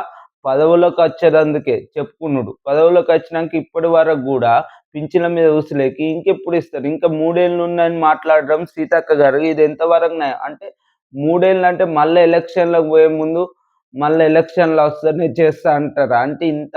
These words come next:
అధ్వానంగా మారిన పాలన విధానానికి మంత్రులే నిదర్శనం అని తెలియజేస్తున్నా. సీతక్క గారు ఇంత అధ్వానంగా మాట్లాడడం ఇది న్యాయం కాదు. వరంగల్ డిక్లరేషన్లో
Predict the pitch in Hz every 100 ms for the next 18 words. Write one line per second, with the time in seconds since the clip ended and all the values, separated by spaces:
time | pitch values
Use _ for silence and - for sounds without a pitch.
0 | 135 131 147 160 160 160 156 147 143 127
1 | 139 127 143 127 143 151 151 139 143 143
2 | 143 143 143 139 175 175 _ _ _ 135
3 | 147 143 160 165 165 160 151 151 143 143
4 | 143 139 139 147 143 139 135 135 120 -
5 | _ _ - 170 190 185 170 151 135 151
6 | 165 156 160 143 170 175 175 170 160 156
7 | 156 151 143 151 160 151 143 147 151 139
8 | 127 143 170 180 175 160 175 180 180 175
9 | 175 165 165